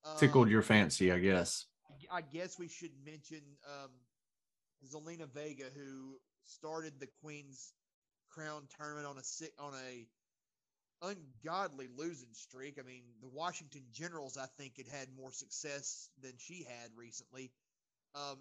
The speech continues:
Speaker 2: but she, uh, she, she turned it around and she beats Toni Storm, she beats Carmella, and then she beats Doudrop to win the, to win the Queen's Crown tournament. So, um, that's really all I gotta say about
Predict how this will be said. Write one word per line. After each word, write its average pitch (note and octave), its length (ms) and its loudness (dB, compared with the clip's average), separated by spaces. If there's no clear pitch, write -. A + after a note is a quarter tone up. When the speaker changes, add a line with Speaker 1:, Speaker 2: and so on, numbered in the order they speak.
Speaker 2:
but D3+ 140 -18
she, F#3+ 440 -8
uh, F3+ 220 -2
she, E3+ 480 -12
she E3+ 160 -16
turned E3 340 -10
it G3 40 -6
around F#3+ 460 -6
and C#3 120 -8
she C#3+ 100 -18
beats D#3+ 260 -8
Toni D#3+ 300 -10
Storm, F3 560 -10
she D3+ 120 -16
beats D3 220 -12
Carmella, D#3 560 -6
and D3+ 80 -12
then D3+ 120 -12
she D#3 120 -16
beats D#3 260 -10
Doudrop D#3 460 -4
to D3+ 60 -16
win D3+ 460 -10
the, C3+ 300 -8
to C#3+ 80 -14
win D3+ 260 -10
the D#3 80 -16
Queen's E3 360 -12
Crown E3+ 260 -10
tournament. F3 420 -14
So, C#3 480 -8
um, C3 280 -12
that's F3 240 -4
really F#3 200 -2
all E3 120 0
I D#3+ 80 -2
gotta D3+ 200 -4
say D3+ 240 -8
about D3 220 -6